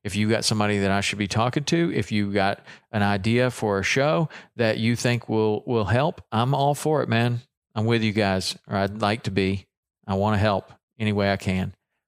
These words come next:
All right. That's the show. All right, we'll see you next week, or, or stand by for an, <laughs> stand by for an awesome show. That's the close. See you next week. This is just the beginning of this awesome podcast with Dale from Full Scale.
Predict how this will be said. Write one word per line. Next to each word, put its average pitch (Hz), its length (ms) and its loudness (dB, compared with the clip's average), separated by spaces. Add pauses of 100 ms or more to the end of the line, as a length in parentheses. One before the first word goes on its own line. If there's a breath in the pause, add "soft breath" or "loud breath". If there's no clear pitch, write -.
(120)
All 110 100 2
right. 101 160 0 (460)
That's 104 180 0
the - 80 0
show. 101 300 2 (200 loud breath)
All 117 100 2
right, 107 80 2
we'll 104 120 -2
see 117 220 0
you 117 100 2
next 117 220 0
week, 104 260 -2
or, 104 240 0
or 104 220 0
stand 117 340 0
by 113 140 2
for 104 180 -2
an, 104 100 0
<laughs> - 640 -4
stand 104 280 -2
by - 160 2
for - 180 -2
an 95 80 2
awesome 98 260 -2
show. 95 200 0
That's 123 260 2
the 117 80 -6
close. 98 560 -2
See - 160 -2
you 98 80 2
next 92 240 -2
week. - 320 -6 (480)
This 117 280 2
is 95 160 0
just 95 220 0
the - 60 -16
beginning 98 540 -2 (580)
of 104 40 -8
this 98 160 0
awesome 95 280 -2
podcast 95 500 -4
with 92 120 -8
Dale 95 200 -2
from 95 160 -8
Full 101 180 -6
Scale. - 360 -6